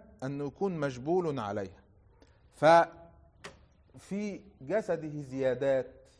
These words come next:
مثلا من شعر أو، أو من، آه، لحم، زيادات لا، تقلل من الزينة، فالإنسان مجبول أن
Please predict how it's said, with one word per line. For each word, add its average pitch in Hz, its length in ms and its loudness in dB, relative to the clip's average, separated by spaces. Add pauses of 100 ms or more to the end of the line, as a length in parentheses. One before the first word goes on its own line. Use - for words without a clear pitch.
(560)
مثلا 117 500 -6 (540)
من 101 220 -14
شعر 113 520 -2 (140)
أو، 101 320 -12
أو 104 220 -10
من، 107 540 -10 (840)
آه، - 1200 -18
لحم، 113 600 -4 (680)
زيادات 120 720 0 (760)
لا، 131 240 -6 (440)
تقلل 185 540 2
من 156 220 -4
الزينة، 139 600 -6 (1120)
فالإنسان 220 680 -4
مجبول 156 480 -8
أن 214 320 -12